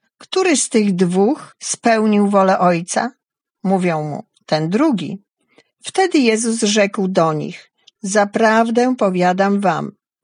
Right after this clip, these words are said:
celnicy i nierządnice wchodzą przed wami do Królestwa Niebieskiego. Przyszedł bowiem do was Jan drogą sprawiedliwości,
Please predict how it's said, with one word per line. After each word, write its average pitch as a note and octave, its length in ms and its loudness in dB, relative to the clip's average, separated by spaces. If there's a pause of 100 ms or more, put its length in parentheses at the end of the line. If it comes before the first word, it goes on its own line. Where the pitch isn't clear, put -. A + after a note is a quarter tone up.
(280)
celnicy G#3+ 680 2
i A3+ 180 2
nierządnice G3+ 880 0
wchodzą B3 540 0
przed F#3+ 300 -4
wami G#3 300 2
do G3+ 120 -2
Królestwa F#3+ 520 -2
Niebieskiego. F3+ 840 -4 (680)
Przyszedł G3+ 440 0
bowiem F#3+ 480 2
do G3 180 2
was F#3 340 0
Jan F#3 440 2
drogą F#3+ 340 0
sprawiedliwości, F3+ 1160 -2